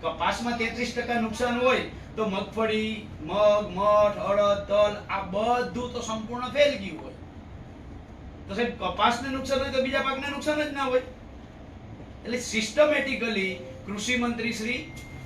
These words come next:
અને ખેતી નિયામક સાહેબ, આ બધાને ખબર પડે કે કપાસને નુકસાન હોય તો બધા પાકો ફેલ ગયા હોય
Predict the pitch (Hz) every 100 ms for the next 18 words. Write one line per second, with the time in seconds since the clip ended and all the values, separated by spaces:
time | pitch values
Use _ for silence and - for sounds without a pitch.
0 | 180 208 220 - 214 269 240 226 196 175
1 | 170 175 - - 202 - - 208 233 202
2 | - - - - - 180 180 - 208 262
3 | 302 208 208 185 160 151 - - - -
4 | - 196 - 180 180 185 - 226 196 196
5 | 220 214 190 226 220 - 165 165 165 190
6 | 208 196 190 180 185 214 202 233 185 156